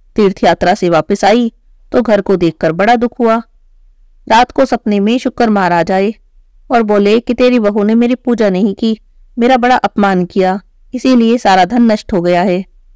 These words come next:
सुबह उठकर देखा तो शुक्र महाराज की मूर्ति भी नहीं थी। बहू से बोली, "बहू, मेरी शुक्रवार की मूर्ति कहाँ गई?"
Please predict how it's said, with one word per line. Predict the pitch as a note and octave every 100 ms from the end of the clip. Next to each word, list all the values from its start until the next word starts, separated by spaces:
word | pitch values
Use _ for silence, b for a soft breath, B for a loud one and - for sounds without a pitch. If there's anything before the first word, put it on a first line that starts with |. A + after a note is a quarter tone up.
| - - - _
सुबह | - G3+ G3
उठकर | F#3 - F3+
देखा | F3 E3+ - G#3+ A3+
तो | B3
शुक्र | - B3+ B3
महाराज | A#3+ A3 G3 F#3 -
की | B3
मूर्ति | B3 G#3+ - F3
भी | F3+
नहीं | F#3 G#3+
थी। | G#3+ A3 A3+ _ _ - _ _ _ -
बहू | B3+ C#4
से | C4+
बोली, | A3 G#3 G3 A3+ A#3 -
"बहू, | A3 A#3+ B3
मेरी | A#3+ B3
शुक्रवार | A#3+ C4+ - A#3+ G#3
की | - A#3+
मूर्ति | B3 A#3 A3
कहाँ | G#3 G3 F3+
गई?" | F3+ G3+